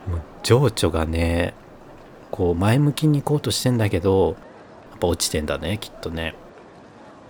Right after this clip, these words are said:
Bメロです。嘘でも心配してほしい。なんだこいつ、メンヘラだよな。なんて嫌われるような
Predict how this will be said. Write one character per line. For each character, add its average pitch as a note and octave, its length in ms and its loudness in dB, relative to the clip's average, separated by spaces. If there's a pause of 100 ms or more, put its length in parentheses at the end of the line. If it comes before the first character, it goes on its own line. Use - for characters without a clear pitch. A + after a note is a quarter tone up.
(160)
B F2 180 -4
メ D#2+ 120 -2
ロ D#2+ 100 -2
で D2 120 -2
す。 - 220 -12 (840)
嘘 B2 220 6
で A2+ 120 4
も F2 140 -2
心 G#2 260 0
配 G#2+ 160 2
し - 40 -4
て - 100 0
ほ G#2 60 4
し - 120 -4
い。 G#2 120 0 (440)
な - 60 -12
ん A#2 80 -8
だ - 140 -14
こ - 160 6
い D2 40 2
つ、 - 400 -2
メ G2 160 2
ン C3+ 40 0
ヘ E3 140 8
ラ E3 120 6
だ E3 100 2
よ B2+ 60 4
な。 F2+ 300 0 (920)
な G2 180 6
ん C3+ 60 2
て B2+ 440 4 (160)
嫌 B2+ 220 6
わ C#3 120 6
れ D3 120 4
る D#3 80 2
よ D3 120 6
う - 20 2
な F2+ 240 0